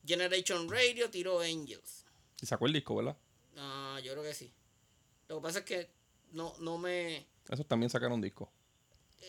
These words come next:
Speaker 1: Generation Radio, los primeros dos singles me gustaron. Lo que pasa es que esta es una balada y tú sabes que a mí las baladas sí, o, o, o está bien cabrona o no me gusta un carajo.
Speaker 2: Ujú.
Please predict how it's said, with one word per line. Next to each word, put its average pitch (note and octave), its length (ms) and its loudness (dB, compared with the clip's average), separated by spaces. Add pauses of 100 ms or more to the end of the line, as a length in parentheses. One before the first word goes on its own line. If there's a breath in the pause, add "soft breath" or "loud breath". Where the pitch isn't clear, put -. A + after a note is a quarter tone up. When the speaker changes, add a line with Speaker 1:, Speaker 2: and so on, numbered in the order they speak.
Speaker 1:
Generation G3 560 0
Radio, B3 380 4
los G3 100 2
primeros G3 300 -2
dos A3+ 120 2
singles A#3+ 280 2
me G#3 100 -4
gustaron. E3 540 0
Lo D3+ 80 -4
que D3 80 -6
pasa D#3+ 180 -4
es G3 60 -14
que G#3+ 80 0
esta G#3 220 -4
es G#3 40 -2
una A3 160 0
balada G#3+ 440 4
y E3 40 0
tú D#3+ 100 -8
sabes F3 120 -4
que F#3+ 100 -2
a F3+ 40 0
mí F3+ 80 0
las F3+ 120 0
baladas F3 360 0
sí, D#3 280 -4
o, E3 120 4
o, D#3+ 340 2
o D#3+ 160 4
está G#3+ 300 6
bien B3+ 260 10
cabrona A#3+ 480 6
o F#3 60 2
no F3 100 0
me F3 100 2
gusta F3 240 -4
un E3 60 -4
carajo. C3+ 460 -6
Speaker 2:
Ujú. A2 340 2